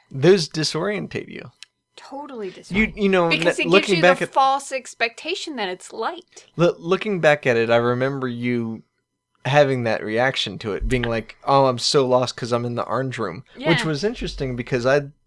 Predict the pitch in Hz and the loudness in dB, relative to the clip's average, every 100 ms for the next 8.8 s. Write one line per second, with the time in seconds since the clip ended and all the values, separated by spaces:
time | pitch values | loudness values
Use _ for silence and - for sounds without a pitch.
0 | _ _ _ - 170 175 143 123 113 87 | _ _ _ -8 -6 -4 -4 -4 -2 -2
1 | 123 - - 127 113 120 110 104 113 110 | -4 -6 -10 -10 -6 -4 -4 -4 -4 -4
2 | 104 98 - 117 107 - - - - - | -8 -8 -8 -8 -8 -12 -14 -16 -20 -20
3 | - _ 302 339 330 262 226 240 269 302 | -20 _ 4 6 8 6 2 0 0 0
4 | 269 262 247 302 285 247 220 220 - 302 | -4 -8 -6 -6 -6 -6 -8 -8 -8 -4
5 | 302 262 277 240 233 233 220 226 208 214 | -4 -4 -6 -6 -8 -6 -8 -10 -10 -8
6 | 202 190 180 202 269 233 - - _ - | -10 -10 -10 -8 -6 -8 -14 -20 _ -20
7 | - - - 165 208 - - 156 147 165 | -20 -20 -10 4 6 6 0 -4 4 4
8 | 113 - 131 113 123 104 - | 4 -2 -6 -2 -2 -2 -6